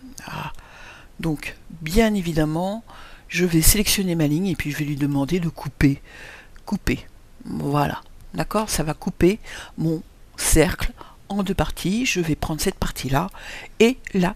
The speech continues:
supprimer. Voilà. Tout simplement. Donc là, j'ai en fait, vous voyez, une forme, tout ce qui est de plus plat. Alors, n'oubliez pas de vous mettre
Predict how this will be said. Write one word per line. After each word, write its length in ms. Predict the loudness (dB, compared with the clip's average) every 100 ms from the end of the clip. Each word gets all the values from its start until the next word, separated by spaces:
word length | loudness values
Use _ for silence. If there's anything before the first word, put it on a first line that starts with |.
| -4
supprimer. 720 | -2 2 2 2 0 -2 -6 -10 -16 -12
Voilà. 580 | -10 -2 2 2 0 -4 -12 -14 -14 -16 -12 -2
Tout 180 | -2 -2 0
simplement. 640 | 4 4 4 0 -2 -2
Donc 260 | -2 2 6
là, 160 | 6
j'ai 260 | 6 2 2
en 120 | 0
fait, 420 | 0 2 2 -2 -10 -12 -20 -14 -4
vous 60 |
voyez, 360 | 0 4 4 2 -8 -20 -14 -14 -16 -20 -20 -20 -20 -4
une 160 | 0 0
forme, 380 | 4 2 2 -4 0
tout 120 | 0
ce 60 | 2
qui 80 |
est 40 | 0
de 80 | 2
plus 180 | 2
plat. 280 | 2 4 4 4 -12 4
Alors, 360 | 4 4 0 -12 -18 -16 -16 -16 -20 -6 2
n'oubliez 440 | 4 10 10 10
pas 440 | 8 6 6 4 -2 -14 -20 -20 -20 -18
de 200 | -6 -4
vous 180 | 0 0
mettre 380 | 4 4 2